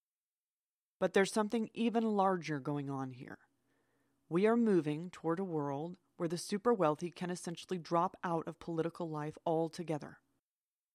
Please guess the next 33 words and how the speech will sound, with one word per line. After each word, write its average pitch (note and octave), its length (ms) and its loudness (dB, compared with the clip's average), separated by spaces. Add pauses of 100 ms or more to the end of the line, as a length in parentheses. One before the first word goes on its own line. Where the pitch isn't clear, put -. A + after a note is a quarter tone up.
(140)
The F3+ 100 2
predominant F#3+ 540 4
form G#3+ 260 -2
of G#3 140 -2
wealth D#3+ 420 -2 (240)
is E3+ 160 -2
represented F3+ 560 2
by F3 120 2
numbers F3 460 0
on D3+ 120 -4
a D3+ 40 -4
screen, D3 540 -8 (480)
not D#3+ 320 2
tangible F#3 480 -2
things D3 560 -4
like D3+ 180 -8
land F3 640 0
or D#3+ 140 -2
buildings. C#3+ 800 -4 (720)
The F3+ 120 6
rich A#3 280 6
have F3+ 160 2
more E3+ 220 2
in D#3+ 100 -2
common D#3+ 440 0
with D3+ 160 -2
their D3+ 120 0
fellow D3 320 0
one D3+ 300 -2
percenters D#3+ 580 -4
in D3 160 -4
other E3+ 240 2
nations F3+ 640 -6